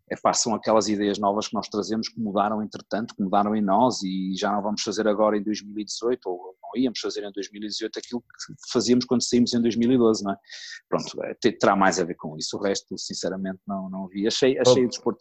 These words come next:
Speaker 1: diferente, achei o desporto
Speaker 2: Uhum.
Speaker 1: diferente. Achei, eh, confesso que,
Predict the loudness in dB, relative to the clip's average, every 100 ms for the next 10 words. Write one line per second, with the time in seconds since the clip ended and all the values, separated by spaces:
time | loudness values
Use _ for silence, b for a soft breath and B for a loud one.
0 | -6 -4 -4 -4 -8 -6 -6 -4 -2 0
1 | 0 -2 -6 -12 -14 -20 B B B _
2 | -6 -4 0 4 4 4 4 2 2 0
3 | -2 -4 -8 -8 -6 -2 0 0 -4 -8
4 | -10 -4